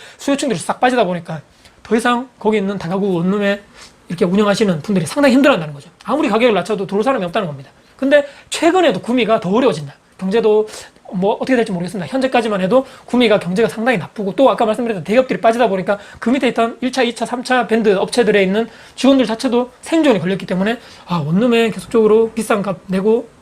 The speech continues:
살지 못한다. 수요층들이 계속 빠지다 보니까 과하게 공급은 됐는데 수요층들이 적절하게 버티-, 버티지 못하기 때문에 상당히 힘들다. 또는 대구의 경북,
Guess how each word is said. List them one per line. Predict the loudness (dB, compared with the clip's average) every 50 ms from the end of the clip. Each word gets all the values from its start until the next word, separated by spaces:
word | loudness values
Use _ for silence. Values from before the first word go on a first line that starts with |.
| -20 -20 -20 -20 -12
살지 | -4 0 0 2 2
못한다. | 2 0 0 0 0 0 0 0
수요층들이 | 0 0 0 0 2 0 -2 -2 -4 -4
계속 | 0 0 0 2 4
빠지다 | 2 2 4 2 0
보니까 | 0 0 -2 -2 -4 -4 -4 -6 -20 -20 -20 -10 -4
과하게 | 0 2 4 4 4 2 0
공급은 | -4 -4 -4 -4 -4 -4
됐는데 | -6 -6 -6 -6 -6 -6 -8 -10 -10 -12 _ _ _ _ _ _ -14
수요층들이 | -10 -8 -8 -8 -6 -6 -4 -2 -4 -4
적절하게 | -4 -6 -4 -2 0 0 -2 -2 -6 -12 _ -6
버티-, | -6 -4 -4 -4 -2
버티지 | -2 0 0 0 0
못하기 | 0 0 0 -2 -2 -2
때문에 | -2 -2 0 0 0 -2 -4 -6 -14 -20 -20 -18
상당히 | -12 -6 -2 0 2 2 2 4 4
힘들다. | 2 2 0 0 0 2
또는 | 4 4 4 4 2 0 -4 _ _ _ _ _ _ _ _ _ _ -2
대구의 | 0 2 2 2 2 0
경북, | 0 -2 -2 0 0 0 -2 -4 -8